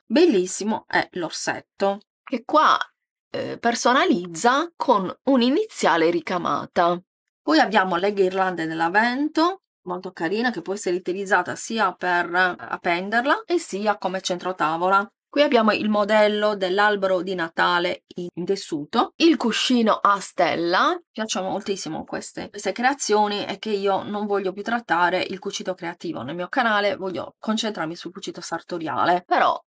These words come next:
veramente è troppo bellino questo orsacchiotto, mamma mia, mi piace troppo, mi piacerebbe tantissimo realizzarlo. E qua ci sono tutte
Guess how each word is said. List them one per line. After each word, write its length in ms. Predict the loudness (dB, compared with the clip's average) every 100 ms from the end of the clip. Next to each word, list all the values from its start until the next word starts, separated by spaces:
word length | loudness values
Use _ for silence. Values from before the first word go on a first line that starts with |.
| _
veramente 500 | -14 -12 -12 -2 -2
è 60 | -2
troppo 420 | -4 -6 0 0
bellino 540 | 0 -2 -6 -6 -8
questo 260 | -8 -8 -6
orsacchiotto, 840 | -4 -4 -2 0 0 -2 _ -8 -6
mamma 320 | -6 -6 -8
mia, 240 | -12 -6
mi 140 | -4 -4
piace 400 | -4 -4 -6 -4
troppo, 680 | -4 -4 -6 _ -2 -2 -2
mi 100 | -4
piacerebbe 480 | -4 -4 -4 -4 -4
tantissimo 560 | -4 -4 -8 -8 -6
realizzarlo. 880 | -6 -6 -8 -6 -6 -4 -4 -6 -6 _
E 100 | 0
qua 160 | 0
ci 160 | 2 -2
sono 360 | 0 0 0 -4
tutte 640 | -10 -14 -14 -6 -4 -6